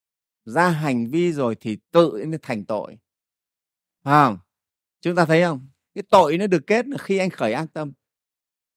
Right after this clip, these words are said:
Đấy, khởi ác tâm. Thế còn người ta không khởi ác tâm thì nó không kết thành tội. Đấy. Ví dụ một người này, wow,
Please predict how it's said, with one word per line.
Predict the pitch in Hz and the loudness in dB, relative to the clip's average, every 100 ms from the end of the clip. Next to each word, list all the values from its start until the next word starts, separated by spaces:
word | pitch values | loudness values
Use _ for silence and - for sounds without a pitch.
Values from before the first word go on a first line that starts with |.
| _ | _
Đấy, | - 110 110 120 - 151 _ _ _ - | -12 -10 -10 -14 -18 -20 _ _ _ -12
khởi | - 104 | -6 -4
ác | 143 - | -6 -10
tâm. | 123 135 | -14 -10
Thế | 170 | 0
còn | 165 156 | 2 4
người | 143 | 4
ta | 143 | 2
không | 165 - 202 | 2 2 2
khởi | - 135 | 4 4
ác | 139 190 - | 4 0 0
tâm | 185 175 _ _ _ _ _ _ _ _ _ - | -2 -2 _ _ _ _ _ _ _ _ _ -2
thì | 135 | 0
nó | 156 | 0
không | - 196 | -2 -2
kết | 214 233 | 0 -2
thành | 160 127 | -4 -8
tội. | 117 90 - _ _ _ _ _ _ _ _ - | -6 -8 -12 _ _ _ _ _ _ _ _ -14
Đấy. | 135 147 196 _ _ _ _ | -12 -12 -14 _ _ _ _
Ví | 190 220 | 0 4
dụ | 196 | 6
một | 160 151 | 6 4
người | 156 151 | 4 4
này, | 151 143 113 95 _ _ _ _ | 2 2 0 -6 _ _ _ _
wow, | 120 139 123 | -6 -4 -4